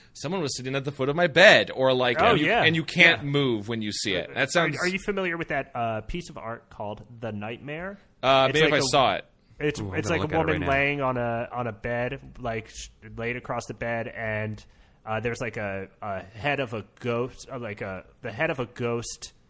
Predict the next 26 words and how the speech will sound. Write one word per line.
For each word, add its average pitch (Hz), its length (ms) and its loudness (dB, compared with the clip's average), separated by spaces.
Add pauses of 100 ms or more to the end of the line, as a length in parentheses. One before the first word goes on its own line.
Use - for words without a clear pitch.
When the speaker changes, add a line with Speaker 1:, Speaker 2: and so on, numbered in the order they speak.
(220)
Speaker 2:
horse 139 400 -4 (100)
peeking 135 320 -8
through 131 220 -8
a 107 40 -8
curtain, 131 440 -8
and 113 100 -4
then 113 100 -6
there's, 113 160 -8
like, 107 140 -8
a 95 60 -10
goblin 107 580 -6
sitting 143 300 -6
on 143 80 0
Speaker 1:
Oh 226 80 6
Speaker 2:
her 320 60 2
Speaker 1:
my, 165 180 8
Speaker 2:
chest. 165 200 -6
Speaker 1:
oh 220 120 4
my 180 160 4
God. 120 520 6
Speaker 2:
That's 190 280 4
an 180 80 -4
illustration 175 720 -2
of 127 200 -2
sleep 131 220 -6
paralysis. 80 480 -12